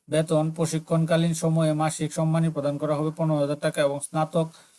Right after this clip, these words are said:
স্নাতকদের ক্ষেত্রে দশ হাজার টাকা, অর্থাৎ মাস্টার্স যারা আছে তাদের জন্য পনেরো হাজার টাকা।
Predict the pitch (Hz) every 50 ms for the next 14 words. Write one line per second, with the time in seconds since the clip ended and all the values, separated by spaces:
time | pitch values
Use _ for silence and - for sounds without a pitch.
0 | _ _ _ _ _ - - - 160 156 160 160 170 175 165 147 156 143 - 156
1 | 147 165 160 156 165 160 160 156 131 131 127 - 147 139 135 151 - 196 - -
2 | - - - - 139 139 147 143 151 151 - - 165 156 - - - 170 165 165
3 | 165 151 160 156 151 147 151 147 160 160 160 156 156 143 143 131 123 123 - 135
4 | 123 127 147 180